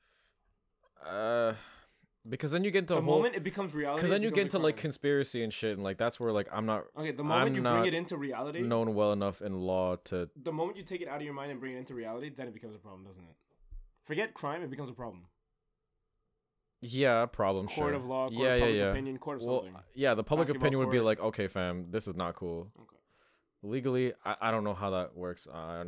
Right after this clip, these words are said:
Speaker 1: I don't, I really don't know enough.
Speaker 2: It becomes a problem in all the courts.
Speaker 1: Sure.
Speaker 2: Tennis
Speaker 1: Uh,
Speaker 2: courts, basketball court, every
Speaker 1: a
Speaker 2: court.
Speaker 1: problem, sure.
Speaker 2: Okay.
Speaker 1: Sure. So on to brighter things, 'cause this is trash.
Speaker 2: Wait, wait, wait. I just wanna fin-, like, we gotta close.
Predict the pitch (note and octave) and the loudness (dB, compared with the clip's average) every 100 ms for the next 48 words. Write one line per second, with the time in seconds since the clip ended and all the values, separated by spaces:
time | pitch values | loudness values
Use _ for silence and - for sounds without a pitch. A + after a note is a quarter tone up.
0 | - F2 D#2 F2+ F2 - F2+ G2 F#2+ F2 | -8 -8 -6 -6 -8 -6 -4 -2 -2 -4
1 | E2 E2 D#2+ A#2 C3 C3+ B2+ C3 B2+ G2+ | -4 -6 -8 -10 -10 -8 -6 -6 -6 -10
2 | F#2+ F2 E2 _ _ _ _ _ _ _ | -14 -18 -20 _ _ _ _ _ _ _
3 | _ _ _ _ _ - - A#2 - A3 | _ _ _ _ _ -14 -4 -4 0 0
4 | G#3 D3+ C#3+ C3+ C3+ B2+ C3 B2+ - B2+ | 0 -4 -4 -4 -6 -6 -6 -8 -6 -8
5 | B2+ B2 - B2 G#2 D3 F3 G3+ F#3+ F3+ | -8 -8 -6 -6 -2 0 0 0 -4 -6
6 | C3+ G#2 F2+ G#2+ - _ A2+ - _ _ | -4 -2 -4 -8 -18 _ -20 -20 _ _
7 | _ _ - F#2 E2+ _ _ _ _ _ | _ _ -18 -16 -16 _ _ _ _ _
8 | _ _ _ - C3 F3 - G2 G#2 G2 | _ _ _ -6 -4 -2 -2 2 2 2
9 | F#2 E2+ E2+ - E2 G#2 E2 D2 - _ | -2 -4 -6 -8 -8 -8 -8 -12 -16 _
10 | - E2 D#2 D#2 - E3 A3+ A3 A3 A3 | -8 -4 -4 -6 -10 -4 -2 -2 -4 -4
11 | G#3 C3+ C#3 D#3 F3 E3 - D#3+ - C#3 | -4 -6 -10 -10 -10 -12 -12 -14 -8 -8
12 | C3+ E3 B2 - C#3+ F2 - | -6 -6 -8 -8 -10 -12 -18